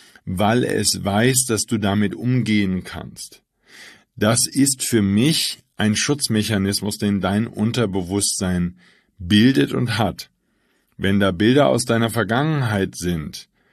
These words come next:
die du verdrängt hast. Viele Menschen erinnern sich an keine einzige Situation vor ihrem dreizehnten oder vierzehnten Lebensjahr.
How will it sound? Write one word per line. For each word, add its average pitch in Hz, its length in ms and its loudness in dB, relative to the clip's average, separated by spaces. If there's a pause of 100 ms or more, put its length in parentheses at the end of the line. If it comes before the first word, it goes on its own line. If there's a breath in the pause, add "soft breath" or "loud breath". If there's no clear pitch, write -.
(240)
die 110 120 -2
du 113 140 2
verdrängt 110 680 0
hast. 71 280 -6
Viele 131 220 2
Menschen 127 380 2
erinnern 120 380 0
sich 110 280 -4
an 110 260 -2
keine 143 480 -2
einzige 120 480 -2
Situation 117 600 0
vor 117 220 0
ihrem 117 260 0
dreizehnten 104 560 0
oder 104 140 -2
vierzehnten 107 520 -4
Lebensjahr. 110 680 -2